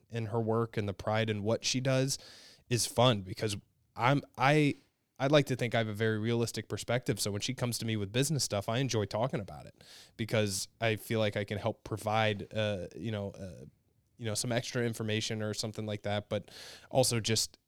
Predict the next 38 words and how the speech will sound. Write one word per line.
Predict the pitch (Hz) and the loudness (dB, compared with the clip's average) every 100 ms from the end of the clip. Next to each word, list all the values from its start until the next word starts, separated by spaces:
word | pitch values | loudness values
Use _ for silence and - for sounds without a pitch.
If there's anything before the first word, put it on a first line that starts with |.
| _ - | _ -4
having | 143 135 131 | 0 2 2
those | 117 | 2
genuine | 110 117 113 104 | 0 0 0 -2
conversations, | 110 104 110 104 107 95 | -4 -2 -2 -2 -4 -4
knowing | 104 98 | -4 -4
how | 98 | -6
much | 95 | -6
she | 98 | -6
cares. | - 101 98 95 | -6 -6 -4 -4
I, | 107 - | -6 -4
I | 123 | -2
just | 135 131 | 0 -2
really | 135 131 | 0 0
enjoy | 113 110 104 | 0 -2 -6
it. | - _ - | -8 _ -8
I | 107 | -6
really | 101 110 107 | -4 -2 -2
enjoy | 101 104 104 | -4 -4 -4
watching | 101 101 101 104 | -2 -4 -4 -6
her | - 101 | -8 -10
work. | 95 101 - 101 | -8 -8 -6 -6
I | |
enjoy | 101 101 104 101 98 - - - | -6 -4 -2 -2 -4 -8 -18 0
talking | 131 131 127 | 4 4 4
about | 117 113 107 | 2 2 2
her | 107 | -2
work. | 104 104 101 98 | -2 -2 -4 -6
I | |
enjoy | 98 123 139 | 0 4 6
what | 127 - | 6 2
she | - 147 | 2 4
does, | 127 127 123 | 4 4 2
and | 110 | 0
I | 107 | -2
know | 110 117 | -2 -2
she | - 113 113 | -2 -4 -2
does | 120 127 120 | -2 -2 -4
is | 101 | -10